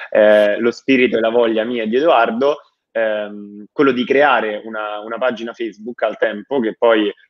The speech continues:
eh, si è evoluta in, in una pagina anche Instagram, eh, LinkedIn, e ora stiamo aprendo e stiamo per aprire i canali anche YouTube e TikTok,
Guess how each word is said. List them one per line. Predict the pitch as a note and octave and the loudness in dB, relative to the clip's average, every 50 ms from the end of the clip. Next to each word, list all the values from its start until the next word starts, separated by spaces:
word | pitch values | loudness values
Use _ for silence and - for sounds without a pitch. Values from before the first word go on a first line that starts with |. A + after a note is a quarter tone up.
| _ | _
eh, | - G#2 G2+ G2+ G2+ G2+ | -6 -2 -2 0 0 -2
si | G2 - - G#2+ | -2 -4 -2 -2
è | G#2+ | 0
evoluta | G#2+ G#2+ A2 B2 B2+ A#2+ A2+ G#2 | 0 2 2 2 4 4 2 2
in, | G#2 G#2 G#2 G#2 G#2 G#2 G2+ G#2 G#2 G#2 G2+ | 0 -2 -6 -6 -6 -6 -6 -6 -8 -8 -8
in | A2 G2 | -6 -4
una | G2 G#2 | -2 0
pagina | G#2 A2 G#2+ G#2 G2 G#2 G#2 | 2 2 2 2 2 0 -2
anche | G#2 G#2 - A2 | -2 0 0 2
Instagram, | A#2+ A#2+ - - - G#2+ G#2 G#2 G2+ G2 G2+ G2+ - | 2 2 2 0 0 2 2 2 0 -2 -4 -6 -4
eh, | A2 G#2+ G2+ G2+ G2+ G2+ G2+ G2+ G2+ G2+ G2+ | 0 2 4 4 4 4 2 2 2 0 -2
LinkedIn, | G2+ A#2 B2 B2 A#2+ A2 - A2+ G#2+ G#2 G#2 G#2 G2+ G#2 G2+ - - - _ _ _ - A2+ | -2 0 0 0 0 -2 -2 -2 -2 -2 -2 -2 -2 -4 -4 -6 -8 -14 _ _ _ 0 2
e | |
ora | A#2+ B2+ B2+ A#2 | 4 4 4 2
stiamo | - - - A2 G#2+ | 0 -2 -4 -6 -4
aprendo | G#2 A2+ A2+ A2 A2 A2 G#2+ G#2 | 0 0 0 0 0 -2 -6 -6
e | G2+ | -8
stiamo | - - A#2+ A2+ G#2+ | -8 -8 -8 -6 -6
per | G2 G2+ | -4 -4
aprire | G#2+ G2+ A2+ A#2 A2 G#2 | -4 -2 -2 -2 -2 -4
i | G2+ | -4
canali | F#2 G#2 G#2+ A2+ A2 G#2+ G#2+ G#2+ | -6 -6 -4 -4 -2 -2 -2 -4
anche | G#2+ G#2 - G#2+ | -4 -6 -6 -4
YouTube | A2 A#2 B2 A#2 C3 A#2+ G#2 G2 G#2+ G#2 G2+ - | -4 -2 -2 -2 -2 -4 -2 -2 -2 -2 -2 -2
e | - A2+ A2+ A2 G#2+ G2 | -2 -2 -2 -2 -4 -6
TikTok, | - - F3 - _ - A2+ A2 - - - C3 C3+ C#3 | -6 -10 -10 -6 _ 0 0 0 0 0 0 2 2 2